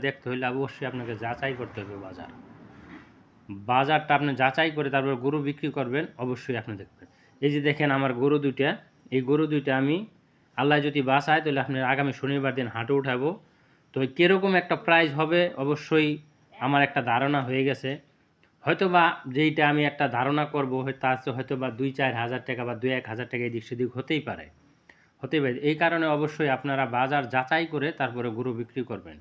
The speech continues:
কারণ আমরা কোটি টাকার বিজনেস নিয়ে বসি নাই ভাই, আমাদের এই নিয়ে চলতে হয়। যদি আমরা এক হাজার টাকা বেশি পাই, ওটাই আমাদের কাছে বহুত। আসসালামু আলাইকুম, সবাই ভালো থাকবেন, সুস্থ থাকবেন। আমার চ্যানেলটা সাবস্ক্রাইব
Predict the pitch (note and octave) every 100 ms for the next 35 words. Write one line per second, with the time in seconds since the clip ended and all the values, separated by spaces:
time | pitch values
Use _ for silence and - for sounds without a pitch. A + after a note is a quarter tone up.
0 | _ _ _ _ - - D3 D#3+ E3+ E3+
1 | E3 F#3 E3+ E3+ E3 E3 D3 D#3 D3+ D3+
2 | D#3 D3 C#3 C3+ B2 A#2 A#2 B2+ D3 D3
3 | D#3 D#3 D#3 D3+ D3+ D3+ D3+ C#3+ C3+ C#3+
4 | C#3+ D3 D3 C#3+ C#3+ C3+ C3+ C#3 C3+ C3+
5 | C#3 C#3 C3 D3 C3+ D3 C3+ C3+ C3 B2+
6 | A#2+ A2+ A#2 A2+ - - - _ _ -
7 | _ _ _ _ B2 - D3+ D#3 D#3 D3+
8 | D3+ D#3 D3+ D#3+ G3 - C#3+ C#3 C#3 A#2
9 | C3+ D#3+ D#3 C3+ D#3 F3+ - D3 D3+ C#3
10 | B2 G#2+ F#2 - B2 A#2+ C3+ C#3 D3 C#3+
11 | C#3 C3+ - C3 - C#3